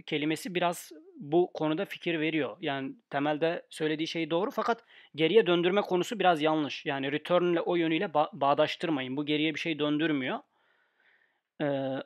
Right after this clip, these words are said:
her adımda da döndürmüyor aslında. Yani şu it-, senkronize jeneratörü düşünün. Bu iterable. Ama ben hakikaten şaşırdım yani. Bununla ilgili,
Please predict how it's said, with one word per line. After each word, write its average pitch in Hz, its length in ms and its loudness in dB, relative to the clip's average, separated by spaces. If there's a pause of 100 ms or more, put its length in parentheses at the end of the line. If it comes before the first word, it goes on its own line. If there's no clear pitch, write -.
(1300)
her 180 200 8
adımda 180 380 4
da 160 120 4
döndürmüyor 135 600 -4
aslında. 123 600 -10 (120)
Yani 139 260 -2
şu 175 220 -4
it-, 175 200 -10 (200)
senkronize 160 840 2 (320)
jeneratörü 156 640 0
düşünün. 131 340 -6
Bu 151 100 -6
iterable. 156 520 -2 (200)
Ama 190 180 2
ben 196 180 6
hakikaten 190 380 -4
şaşırdım 165 460 -4
yani. 131 200 -4
Bununla 147 280 -2
ilgili, 143 400 -4